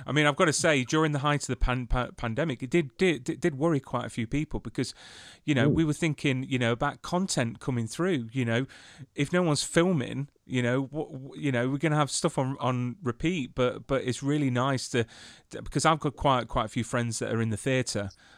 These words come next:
Speaker 1: on the west,
Speaker 2: Right.
Speaker 1: we-,
Speaker 2: Yes.
Speaker 1: we-, West End, and, and, and it's really nice for them to get back to work as well. So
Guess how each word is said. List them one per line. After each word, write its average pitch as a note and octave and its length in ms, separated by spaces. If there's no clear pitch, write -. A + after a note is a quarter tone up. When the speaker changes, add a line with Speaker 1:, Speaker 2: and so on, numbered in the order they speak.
Speaker 1:
on A2 140
the A2 80
west, A#2 340
Speaker 2:
Right. A2+ 180
Speaker 1:
we-, - 40
Speaker 2:
Yes. A2+ 260
Speaker 1:
we-, D#3 80
West A2+ 300
End, A#2 260
and, A2 220
and, B2 140
and B2+ 180
it's C3 160
really C3+ 160
nice B2+ 320
for - 120
them B2+ 180
to - 80
get A2+ 200
back A#2+ 200
to - 140
work A2+ 340
as G#2+ 120
well. B2 300
So A#2+ 300